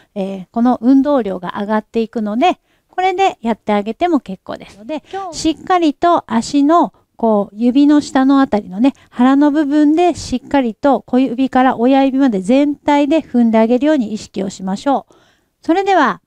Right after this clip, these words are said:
Speaker 1: ももの内側と、そして骨盤のところの周りをキュッと締めていく意識をしていきたいと思います。まずは、えー、足を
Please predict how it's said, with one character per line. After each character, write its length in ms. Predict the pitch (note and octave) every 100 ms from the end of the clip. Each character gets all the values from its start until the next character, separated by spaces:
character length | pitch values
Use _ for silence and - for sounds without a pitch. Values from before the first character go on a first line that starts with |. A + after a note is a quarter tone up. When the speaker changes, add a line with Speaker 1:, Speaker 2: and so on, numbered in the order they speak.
| -
Speaker 1:
も 140 | F4+
も 160 | G#4+ F#4+
の 220 | C4+ G3+
内 400 | G3 - D4+ E4
側 320 | F4 F4 E4+
と、 340 | C4 F#4 D4
そ 160 | - C4+
し 80 | C4
て 160 | E4 -
骨 360 | A#3 - E4+
盤 260 | F4 F#4 F4+
の 140 | F#4
と 100 | D4
こ 160 | - F4
ろ 120 | F4
の 100 | E4+
周 320 | D#4+ D#4 D#4+
り 120 | D4+
を 200 | E4+ D#4 -
キ 100 | -
ュ 20 | F#4
ッ 20 | -
と 80 | F3+
締 220 | - E4+
め 100 | F#4+
て 180 | - G#3+
い 60 |
く 240 | - D4+ -
意 120 | A3
識 260 | - - A3+
を 80 |
し 120 | D4 -
て 100 | G3
い 100 | G3
き 80 |
た 140 | - G#3
い 60 |
と 100 | G3+
思 120 | G3 F#3+
い 60 |
ま 160 | F3+ F3+
す。 160 | - - - - - _
ま 140 | G4 F#4+
ず 100 | E4
は、 300 | E4+ D#4+ - _ _ _
え 180 | A3+ G3+
ー、 40 | -
足 340 | B3 - F#4+
を 240 | D#4+ D#4+